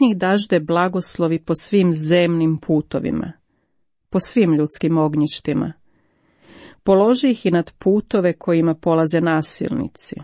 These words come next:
i osvetnici, i nad utrnula i razrušena ognjišta. Položi ih na djetinji smijeh i djetinje krikove. Položi ih s ljubavlju. Neka postojano natkriljuju sve ljepote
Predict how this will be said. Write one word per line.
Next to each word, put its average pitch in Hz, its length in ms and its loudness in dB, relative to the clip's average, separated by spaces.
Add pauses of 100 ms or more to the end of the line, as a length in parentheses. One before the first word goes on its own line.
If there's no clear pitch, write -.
(500)
i 208 120 4
osvetnici, - 840 -4 (840)
i 185 80 0
nad 180 200 0
utrnula 220 640 2
i 170 120 2
razrušena 165 680 0
ognjišta. 151 720 -4 (920)
Položi 180 540 2
ih - 180 -6
na 165 80 0
djetinji 160 480 0
smijeh 170 540 0 (680)
i 180 80 0
djetinje 160 480 2
krikove. 170 680 -4 (880)
Položi 208 440 2
ih 196 100 -2
s - 200 -4
ljubavlju. 170 640 0 (760)
Neka 180 260 0
postojano 190 840 0
natkriljuju 175 680 2
sve 185 280 0
ljepote 160 720 -2